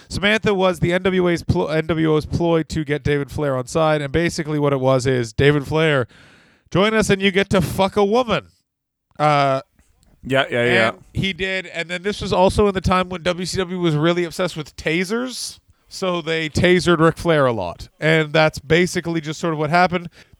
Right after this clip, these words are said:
Speaker 1: They were teamed up and were in love, and that went back and forth and back and forth.
Speaker 2: Isn't it crazy to think that, like, when we were watching the Mountie in nineteen ninety-one, the N W O, <laughs> like, Hulk Hogan or Razor Ramon were thinking, like, "Man,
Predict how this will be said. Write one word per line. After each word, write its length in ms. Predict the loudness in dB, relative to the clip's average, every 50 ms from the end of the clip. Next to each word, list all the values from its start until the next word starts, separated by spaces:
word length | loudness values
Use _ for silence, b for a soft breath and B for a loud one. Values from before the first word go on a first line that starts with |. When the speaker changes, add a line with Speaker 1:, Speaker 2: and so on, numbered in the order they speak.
| _
Speaker 1:
They 120 | 2 2 4
were 140 | 4 2 0
teamed 400 | 0 -2 -4 -4 -4 -2 0 0
up 240 | 0 0 -2 -4 -10 -10
and 500 | -6 -4 -2 -2 -2 -2 -4 -4 -8 -12 -16
were 300 | -8 -4 -2 0 0 0
in 40 | -2
love, 500 | 0 0 2 4 4 4 2 2 -2 -4 -4
and 180 | -4 -2 -2
that 160 | -2 -4 -4 -6
went 240 | -8 -10 -10 -6
back 280 | -4 -2 -2 0 -2 -4
and 100 | -6 -6
forth 300 | -4 -2 0 2 2 2
and 100 | 0 2
back 260 | 2 4 4 4 4 2
and 120 | -2 -2
forth. 420 | 0 0 2 2 2 0 -2 b b b b b b b b b
Speaker 2:
Isn't 220 | 0 0 2 2 0
it 80 | 0 0
crazy 400 | 0 2 2 2 2 2 2 2
to 100 | 2 2
think 300 | 2 0 -2 -2 -2 0
that, 160 | -2 -2 0
like, 320 | 2 2 2 2 0 -2 -6
when 200 | -8 -6 -4 -2
we 60 | 0
were 160 | 2 2 4
watching 340 | 4 2 2 0 -2 -2 -2
the 80 | 0 0
Mountie 520 | 0 0 0 0 0 -2 -2 -4 -2 -2
in 80 | -2 -2
nineteen 340 | -2 -2 -4 -4 -6 -4 -2
ninety-one, 540 | -2 -2 0 0 0 0 2 2 0 0 0
the 120 | -2 -2
N 140 | 0 0 0
W 400 | 0 0 0 0 -2 0 2 2
O, 280 | 2 2 2 2 0 -2 -6 -8 -4 -2
<laughs> 200 | -2 -2 0 2
like, 180 | 2 0 0 2
Hulk 240 | 4 4 4 4 4
Hogan 440 | 4 4 4 4 2 0 0 0 0
or 160 | -2 -2 -2 B B B B B B B B _ _
Razor 600 | -14 -12 -8 -6 -2 2 2 2 2 2 2 2
Ramon 400 | 2 2 2 2 2 2 2 2
were 260 | 2 2 2 0 0
thinking, 520 | -2 -4 -4 -4 -2 -4 -4 -4 -4 -4 -4
like, 380 | -4 -4 -6 -6 -10 -12 -8
"Man, 680 | -6 -4 -2 0 0 0 0 0 -2 -2 -4 -4 -6 -8